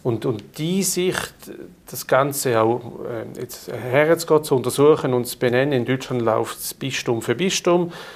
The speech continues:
in Frankreich ist, äh, Ende letzten Jahr auf einen Schlag das ga-, ganz Frankreich gekommen, entsprechend hohe Zahlen und es stehen uns die Nächsten bevor.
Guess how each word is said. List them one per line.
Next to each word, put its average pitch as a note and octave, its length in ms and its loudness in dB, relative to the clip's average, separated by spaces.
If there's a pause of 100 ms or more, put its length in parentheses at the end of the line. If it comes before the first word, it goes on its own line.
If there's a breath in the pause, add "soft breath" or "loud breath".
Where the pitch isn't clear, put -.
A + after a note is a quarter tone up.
(160 loud breath)
in A#2 140 -4
Frankreich B2 720 0
ist, A#2 320 -2
äh, A2+ 260 -2 (460)
Ende A#2+ 300 0
letzten B2+ 360 0
Jahr A#2 200 6
auf - 180 -6
einen B2 320 4
Schlag A#2 560 2 (360 loud breath)
das - 140 -12
ga-, A#2+ 220 2
ganz - 300 0
Frankreich D3+ 580 0
gekommen, D#3+ 320 0 (100)
entsprechend A#2+ 640 -4
hohe A2+ 360 -2
Zahlen C3 440 2 (440 loud breath)
und A#2 180 -2
es G2+ 80 -4
stehen G2+ 240 -8
uns G2+ 140 -12
die - 80 -4
Nächsten B2+ 360 -2
bevor. D#3+ 440 4